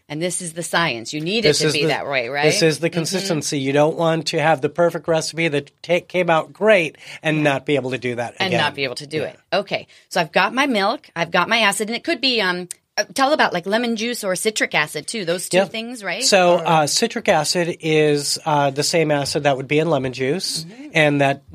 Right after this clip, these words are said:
Speaker 2: uh, definitely works. Vinegar is also an acid that works. Um, I've recently been experimenting with using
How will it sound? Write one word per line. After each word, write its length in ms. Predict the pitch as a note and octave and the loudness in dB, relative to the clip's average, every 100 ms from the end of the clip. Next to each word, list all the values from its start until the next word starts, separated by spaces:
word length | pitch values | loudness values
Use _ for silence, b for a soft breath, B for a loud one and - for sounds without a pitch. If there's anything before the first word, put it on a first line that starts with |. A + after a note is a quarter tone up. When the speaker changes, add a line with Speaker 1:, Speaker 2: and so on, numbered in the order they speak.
| D#3+ - | -14 -4
Speaker 2:
uh, 220 | C#3+ C#3 | 0 0
definitely 540 | B2+ D3+ C#3+ F3 E3+ D3 | 2 2 2 0 0 0
works. 420 | C3+ D3 D3+ - | 2 0 -2 -8
Vinegar 680 | C#3+ - C#3 C#3+ D#3 D#3 E3+ | -8 -2 0 2 2 4 2
is 200 | D#3 C#3+ | 0 -2
also 420 | C#3+ - C#3 - D3 | 0 0 2 2 0
an 100 | D3 | 0
acid 420 | C#3 C#3+ - D3 | 0 -2 -2 -2
that 160 | D3 B2 | -2 0
works. 600 | C#3+ F#3+ - - - - B B - | -2 -2 -6 -8 -8 -10 B B -2
Um, 600 | C#3+ C#3 C#3 C3+ C3 B2+ _ _ _ _ | 2 2 2 -2 -4 -8 _ _ _ _
I've 480 | D#3 D#3+ E3 C#3 - | 4 4 2 -4 -4
recently 520 | D3+ D3+ - D3 D#3 | 0 2 0 2 2
been 180 | D3+ D3 | 4 2
experimenting 720 | C#3+ - D3+ D3 D3 C#3 D3+ | 0 0 2 2 2 0 0
with 200 | C#3 C3 | 0 -2
using 580 | C#3+ C#3+ C#3+ D3 C#3 C#3 | 0 0 2 0 0 -4